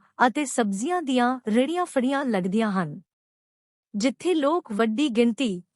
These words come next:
'ਚ ਖਰੀਦਦਾਰੀ ਲਈ ਆਉਂਦੇ ਜਾਂਦੇ ਹਨ। ਬਰਸਾਤ ਦੇ ਮੌਸਮ ਵਿੱਚ ਪੈਦਲ ਚੱਲਣ ਵਾਲਿਆਂ ਦੇ ਨਾਲ-ਨਾਲ ਦੋ ਪਹੀਆ ਵਾਹਨ ਚਾਲਕਾਂ ਲਈ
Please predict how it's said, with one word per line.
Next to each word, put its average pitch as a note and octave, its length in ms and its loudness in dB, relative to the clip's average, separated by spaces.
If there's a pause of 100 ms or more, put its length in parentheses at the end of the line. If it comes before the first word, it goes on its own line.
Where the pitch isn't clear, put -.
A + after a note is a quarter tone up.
(100)
'ਚ D4+ 180 -2
ਖਰੀਦਦਾਰੀ C#4 640 2
ਲਈ B3 260 0 (120)
ਆਉਂਦੇ C4 320 2
ਜਾਂਦੇ G3+ 380 0
ਹਨ। F3 280 -6 (960)
ਬਰਸਾਤ C#4+ 680 2
ਦੇ E4+ 140 0
ਮੌਸਮ A#3+ 480 2
ਵਿੱਚ A3+ 240 -2 (180)
ਪੈਦਲ B3+ 380 2
ਚੱਲਣ B3 400 0
ਵਾਲਿਆਂ A#3 400 2
ਦੇ A3 200 2
ਨਾਲ-ਨਾਲ A3 600 0 (120)
ਦੋ C4 220 4
ਪਹੀਆ D#4+ 380 0
ਵਾਹਨ A#3+ 340 0
ਚਾਲਕਾਂ B3 500 0
ਲਈ A#3+ 280 0